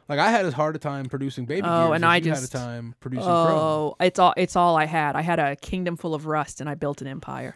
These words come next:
Speaker 1: And, like, the engine was to do with Chrome machines. So I could have built up a bunch of Chrome with it.
Speaker 2: Yeah.
Speaker 1: But then I would have had to give the, when you build a new Chrome machine, you,
Speaker 2: You
Speaker 1: like,
Speaker 2: had to cover it
Speaker 1: you
Speaker 2: up.
Speaker 1: outdate your old one. So then I would lose the ability to
Speaker 2: Right.
Speaker 1: do that. So then it was disincentivized.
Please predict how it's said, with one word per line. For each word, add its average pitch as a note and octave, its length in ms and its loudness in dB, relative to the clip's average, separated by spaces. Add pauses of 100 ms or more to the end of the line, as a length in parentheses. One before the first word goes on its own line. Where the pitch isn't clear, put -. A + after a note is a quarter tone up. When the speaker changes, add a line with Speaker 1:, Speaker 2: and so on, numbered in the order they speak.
Speaker 1:
And, G3 160 -2
like, D#3+ 340 -2 (280)
the C#3+ 280 -4
engine F#3+ 380 -2
was A#2+ 500 -8 (460)
to D3+ 120 -6
do D3 280 0
with C#3+ 200 -4
Chrome C#3+ 280 -2
machines. A#2 760 -10 (100)
So C#3 440 -4
I C3+ 120 -8
could A3+ 200 0
have C3 120 -4
built E3 240 -4
up G#3 120 -4
a G#3 40 -8
bunch C#3+ 220 -6
of B2 80 -12
Chrome A2+ 540 -10 (200)
with C#3 300 -8
it. G#2 200 -16
Speaker 2:
Yeah. G3 400 6 (160)
Speaker 1:
But C#3 120 -2
then F#3+ 100 2
I G3+ 60 4
would E3+ 140 2
have C#3+ 80 0
had D#3+ 140 -2
to C#3 60 -4
give A#2+ 460 -2
the, C#3+ 220 -4
when D3+ 160 -2
you E3 120 -2
build E3 360 -2
a E3+ 40 -2
new E3+ 120 0
Chrome F3+ 220 -2
machine, B2 360 -4
you, B2 40 -4
Speaker 2:
You C#3+ 80 -6
Speaker 1:
like, F3 120 -4
Speaker 2:
had F3+ 80 0
to E3 80 -4
cover E3 460 -4
it D#3+ 80 0
Speaker 1:
you - 40 2
Speaker 2:
up. D3+ 220 2
Speaker 1:
outdate C#3+ 240 -6
your C#3 140 -8
old C#3+ 260 -6
one. A#2+ 160 -8
So C#3 160 -4
then D3 140 -4
I D3 100 -4
would C3+ 140 -6
lose D3 260 -2
the C#3 120 0
ability C#3+ 320 -2
to C3 80 -8
Speaker 2:
Right. B2+ 100 -10
Speaker 1:
do A3+ 140 0
that. G3 300 0
So D3+ 120 -6
then C#3 100 -2
it C3+ 40 -2
was B2+ 120 -6
disincentivized. D#3+ 600 -6